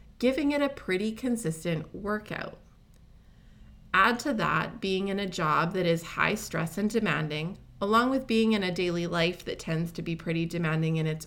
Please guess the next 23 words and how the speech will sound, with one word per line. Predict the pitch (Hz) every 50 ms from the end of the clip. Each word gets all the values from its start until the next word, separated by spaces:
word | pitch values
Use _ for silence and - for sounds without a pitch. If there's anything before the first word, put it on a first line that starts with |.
| - -
own | 220 262 294 311 269 226
right, | 175 156 147 143 143 151 151 151 - - - - - - - - - - - - - -
your | - 208 196
stress | - - - 262 277 359 359 -
center | - 202 202 208 208 202
has | 190 190 185 185
learned | 175 175 175 180 180 180
to | 175 190
be | 175 165 156 151 135 -
a | 156 160
pretty | - - 175 175 175
dominant | 170 170 180 170 175 185 202 208 220 220 - - -
force | - 156 139 104 165 160 -
in | - 180 180
your | 170 170
brain | 175 240 254 254 185 151 139 - - - - - - - - - - -
because | 226 220 - 240 226 226 - -
it's | 226 226 -
the | - - 247
muscle | 240 226 214 214 214 214 - 247 247 247
you | 226 233 247 233
use | 214 180 170 170 170 165 165 170 160 160 - - - - - -
most. | 156 165 165 160 135 - - - - - - - - - -